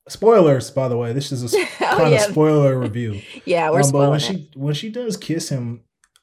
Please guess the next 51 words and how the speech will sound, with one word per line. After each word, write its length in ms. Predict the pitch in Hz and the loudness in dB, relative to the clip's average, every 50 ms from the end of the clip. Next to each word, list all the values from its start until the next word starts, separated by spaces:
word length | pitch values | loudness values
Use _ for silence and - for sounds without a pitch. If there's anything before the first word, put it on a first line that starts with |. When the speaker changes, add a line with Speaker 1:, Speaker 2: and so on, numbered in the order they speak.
| _ _ | _ _
Speaker 1:
I 80 | - 165 | -6 -6
just 180 | 214 220 - | -6 -6 -6
kinda 180 | - 339 339 311 | -8 -6 -6 -6
felt 220 | - - 220 226 220 | -6 -6 -4 -4 -2
like 320 | 220 208 196 156 - - 135 | -2 -2 -2 -2 -4 -6 -8
at 160 | 143 143 - | -8 -4 -4
that 160 | 165 156 143 | -4 -4 -4
moment, 380 | 131 123 123 135 151 160 156 151 | -6 -6 -4 -4 -4 -4 -4 -4
it 60 | 135 | -4
wasn't, 340 | 135 143 139 143 139 131 - _ _ _ _ | -2 -2 -2 -2 -4 -6 -8 _ _ _ _
to 120 | - - 139 | -6 -4 -2
me, 300 | 135 151 185 202 196 180 | 0 0 0 2 2 2
it 80 | 151 | 2
wasn't 260 | 143 147 151 151 143 131 | 2 2 2 2 2 0
really 220 | 147 147 127 - - | 0 0 -2 -4 -6
earned. 400 | 120 131 143 156 165 175 175 175 | -6 -6 -4 -4 -2 -2 -4 -4
It 120 | 127 113 | -6 -8
kinda 200 | - 165 156 147 | -6 -4 -4 -4
felt 380 | 147 - 151 151 143 147 - _ _ | -4 -2 -2 -2 -2 -4 -8 _ _
like 140 | 131 131 123 | -8 -6 -6
it 120 | 127 117 | -6 -6
came 200 | - 143 139 139 139 | -2 -2 0 0 0
out 100 | 131 120 | -2 -4
of 80 | 110 | -4
nowhere. 640 | 110 113 123 135 143 147 156 160 165 175 170 - _ _ _ _ _ _ _ _ _ _ _ _ _ _ _ | -4 -4 -2 0 0 2 2 0 0 -4 -6 -10 _ _ _ _ _ _ _ _ _ _ _ _ _ _ _
And 120 | 127 127 | -6 -2
I 120 | 139 139 147 | 0 0 0
was 140 | 147 143 143 | 2 0 0
just 160 | 143 143 - | -2 -2 -2
like, 420 | 165 151 147 139 123 - - _ _ _ _ _ _ _ _ _ 131 | -2 -2 -2 -2 -4 -6 -14 _ _ _ _ _ _ _ _ _ -4
so 140 | - 165 | -2 0
then 160 | 156 180 190 190 | 2 4 6 6
the 80 | 180 | 6
rest 220 | 180 196 190 185 190 | 6 6 4 2 2
of 60 | 170 | -2
the 80 | 160 | -4
time 300 | 156 - 175 170 170 170 | -2 -2 0 0 0 2
where 100 | 156 143 | 0 0
they're 160 | 139 139 143 139 | 0 0 0 0
now, 540 | 135 139 143 143 143 139 131 113 - _ _ _ _ _ | 0 0 0 2 2 0 0 -4 -8 _ _ _ _ _
I 80 | 117 | -6
guess, 160 | 110 139 135 | -6 -6 -4
on 140 | 135 139 139 | -4 -4 -4
the 80 | 131 113 | -4 -6
same 340 | - - 131 131 123 120 107 | -6 -8 -8 -6 -8 -8 -8
team, 420 | - - 135 131 120 107 101 101 | -6 -6 -6 -4 -4 -6 -6 -8
it 140 | 98 101 104 | -10 -10 -12
just 180 | - 113 110 | -12 -12 -10
kinda 220 | - 127 120 117 107 | -10 -8 -8 -8 -8
felt 180 | - 120 110 110 | -10 -10 -10 -10
like, 320 | 107 98 98 95 - _ | -12 -14 -16 -18 -20 _